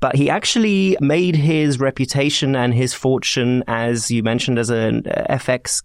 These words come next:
trader, as a currency trader. He was one of the people who bet against the pound in the nineties, a famous trade that George Soros made a lot of money on. He was among those. And, um, he's been living in the Bahamas for, for decades,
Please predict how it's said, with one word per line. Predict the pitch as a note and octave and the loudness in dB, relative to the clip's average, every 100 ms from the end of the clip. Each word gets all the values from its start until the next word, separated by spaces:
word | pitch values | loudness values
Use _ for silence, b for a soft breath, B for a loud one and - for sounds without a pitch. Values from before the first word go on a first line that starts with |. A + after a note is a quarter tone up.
| - | -8
trader, | - B2 B2 | -2 0 2
as | B2 G#2+ | 0 -2
a | |
currency | - B2 B2 B2+ | -2 -2 -2 -2
trader. | G#2+ B2 A#2 A#2 A2+ B B | -2 0 2 0 -2 B B
He | - C#3 | 0 2
was | D3 C3+ | 2 2
one | C#3+ | 2
of | C#3+ | 2
the | C3 | -2
people | - C#3 - B2+ A#2 | -2 -2 0 0 2
who | B2+ A#2 | 2 0
bet | - B2 B2 - | 0 -2 -2 -2
against | A2+ A#2+ A#2+ - - - | -2 0 0 -2 -6 -6
the | - G#2 | -4 -4
pound | - B2+ B2 B2 B2 A2+ | -4 -4 0 0 0 0
in | A2 | 0
the | |
nineties, | G#2+ A2+ A#2+ B2 B2+ A2+ G#2+ | 2 0 -2 -2 -2 0 0
a | G2 | -4
famous | - B2 A2 - | -4 -2 -2 -2
trade | - A#2+ A2+ | -2 -2 0
that | G#2 | -2
George | - A2 G#2 - | -2 -2 -2 -2
Soros | A#2+ A2 G#2+ - B B B B | 0 2 0 -4 B B B B
made | A2 G#2+ | 0 2
a | |
lot | A2 G#2+ | 2 0
of | G#2 | 2
money | A2+ G#2+ G#2 | 2 2 2
on. | G#2+ G#2 | 2 2
He | G#2+ | 0
was | G#2+ G#2+ | 0 0
among | G#2 G#2+ A2 G#2+ | 2 2 2 0
those. | G#2 A2 A2 A2+ G#2 - B B | 2 2 2 2 0 -6 B B
And, | A#2+ A#2+ A#2 | -2 0 2
um, | A2+ A2+ | 2 2
he's | B2+ C#3 | 0 0
been | F#3+ | 0
living | D#3+ D3+ | 0 0
in | B2 | 0
the | A#2 | 0
Bahamas | G#2 - B2+ C3 C3+ C3 B2 - | -2 -2 0 2 2 0 0 -4
for, | - B2 A2+ G#2 F#2 - - | -4 0 2 2 0 -4 -4
for | A#2 | -4
decades, | G2 C3+ C3 - B2+ A#2 A#2 G#2+ | -2 -2 -2 0 0 2 2 0